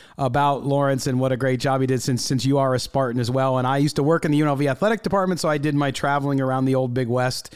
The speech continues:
uh, into the Mountain West and all that stuff. So it's good stuff. But we're, now we're gonna talk about Raiders. So, Dennis, I wanna start, listen, we, Mo and I were talking about in the first segment,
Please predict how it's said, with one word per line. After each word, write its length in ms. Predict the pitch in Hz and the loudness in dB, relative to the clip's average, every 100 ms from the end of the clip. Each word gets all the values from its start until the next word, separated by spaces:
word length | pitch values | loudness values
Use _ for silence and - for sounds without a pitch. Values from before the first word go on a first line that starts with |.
| - - - - | -20 -20 -14 -6
uh, 220 | 123 117 | -4 -2
into 300 | 131 131 135 | -2 -2 -2
the 80 | 120 | 0
Mountain 300 | 120 123 117 | 0 -2 -2
West 280 | 117 113 123 | -2 -2 -2
and 80 | |
all 160 | 113 110 | -2 0
that 160 | 110 104 | -2 -2
stuff. 220 | 113 101 | -4 -2
So 160 | 120 | -2
it's 120 | 113 - | -2 -2
good 160 | 127 | -2
stuff. 200 | - 120 | -2 -2
But 140 | - 156 | -2 0
we're, 80 | |
now 180 | 190 269 | 2 2
we're 80 | 294 | 2
gonna 120 | 240 | 2
talk 200 | 190 196 | 0 0
about 160 | 175 151 143 | 2 2 2
Raiders. 420 | 180 175 127 - - - - | 2 2 0 -4 -10 -20 -8
So, 280 | - 214 190 | 0 2 2
Dennis, 340 | 139 254 240 | 0 0 2
I 20 | |
wanna 240 | 220 277 294 | 2 2 0
start, 300 | - 226 175 | 0 0 2
listen, 320 | 208 220 151 | 0 2 2
we, 160 | 185 208 | 2 2
Mo 260 | 170 214 | 2 2
and 80 | 233 | 2
I 100 | 208 | 0
were 120 | 185 | 0
talking 320 | - 170 175 | 0 -2 0
about 260 | 165 151 151 | 0 0 2
in 80 | 147 | 0
the 60 | |
first 320 | 127 147 139 - | -2 -2 -2 -2
segment, 500 | 143 147 131 127 | -2 0 0 -2